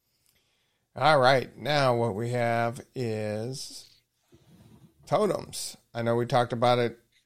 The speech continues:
quickly, uh, at the beginning, but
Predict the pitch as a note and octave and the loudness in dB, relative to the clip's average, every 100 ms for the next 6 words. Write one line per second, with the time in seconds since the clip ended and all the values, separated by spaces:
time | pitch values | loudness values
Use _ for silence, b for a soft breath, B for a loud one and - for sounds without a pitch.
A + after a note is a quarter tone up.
0 | _ _ _ - D#3 - A#2 A#2 F3 G#3 | _ _ _ 0 0 -2 -6 -4 -4 -8
1 | - - A#2 G#2 G#2 G2+ G2+ B2 G#2+ G#2+ | -18 -8 -4 -2 0 -2 -4 -6 -8 -6
2 | A#2+ A2 A#2 - _ _ _ _ E3+ C#3+ | -4 -4 -6 -10 _ _ _ _ 0 0
3 | - | -4